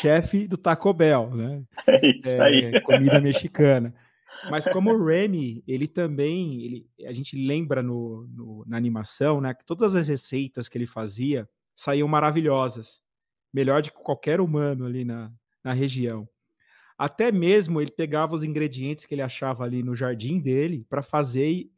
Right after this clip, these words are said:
Speaker 1: e um, pra fazer um, uma comida diferente. Não importava onde ele estava, ele, se ele estava num restaurante cinco estrelas, se ele estava na cozinha da casa dele,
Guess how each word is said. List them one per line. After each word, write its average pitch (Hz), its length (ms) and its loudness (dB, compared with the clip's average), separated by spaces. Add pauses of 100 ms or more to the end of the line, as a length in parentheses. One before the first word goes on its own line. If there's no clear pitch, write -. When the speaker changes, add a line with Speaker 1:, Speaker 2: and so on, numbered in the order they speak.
Speaker 1:
e 147 140 -8
um, 147 220 -8 (160)
pra 151 140 -2
fazer 156 260 2
um, 165 320 0 (640)
uma 165 180 -2
comida 175 340 0
diferente. 165 760 -2 (800)
Não 170 80 2
importava 240 540 0
onde 196 140 0
ele 175 80 2
estava, 135 480 -2
ele, 123 100 -8
se - 160 -14 (100)
ele 147 100 -14
estava 185 280 -2
num 180 80 0
restaurante 151 540 -2
cinco - 320 -14
estrelas, 139 560 -2
se - 80 -8
ele 135 80 -6
estava 143 340 -2
na 143 120 -4
cozinha 131 400 -10
da 160 100 -6
casa 135 280 -4
dele, 143 440 -2